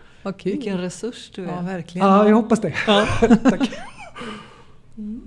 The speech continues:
Speaker 1: Om jag förstår det hela rätt så är vi, är det liksom sista året?
Speaker 3: Det är de sista månaderna i projektet.
Speaker 1: Sista månaderna.
Speaker 3: <clears throat>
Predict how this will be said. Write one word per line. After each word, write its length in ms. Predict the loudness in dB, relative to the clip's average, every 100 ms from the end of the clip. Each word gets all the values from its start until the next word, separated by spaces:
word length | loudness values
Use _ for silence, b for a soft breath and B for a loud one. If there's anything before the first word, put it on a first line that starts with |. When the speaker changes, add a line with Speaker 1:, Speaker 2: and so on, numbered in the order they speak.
| -6
Speaker 1:
Om 240 | -2 0 2
jag 160 | 0
förstår 380 | -2 -4 -2 -2
det 60 | 0
hela 360 | -2 -2 -2
rätt 340 | -4 -4 -6 -12
så 360 | -8 -4 -4 -4
är 420 | -4 -4 -6 -10 -14
vi, 320 | -8 -6 -6 -8 _ _ _ _ _
är 240 | -6 -4 -4
det 140 | -4
liksom 500 | -6 -6 -4 -4 -4
sista 380 | -4 -6 -4 -4
året? 520 | -2 -2 -6 -8 -16 _ _ B B B B B B _
Speaker 3:
Det 340 | -4 -4 -2 -2
är 80 |
de 140 | -2 -4
sista 300 | -4 -6 -6
månaderna 760 | -4 -6 -6 -6 -6 -6 -6
i 100 | -8
projektet. 460 | -8 -10 -10 -12 -16
Speaker 1:
Sista 220 | -16 -10
månaderna. 480 | -6 -2 -2 -4
Speaker 3:
<clears throat> 60 | -8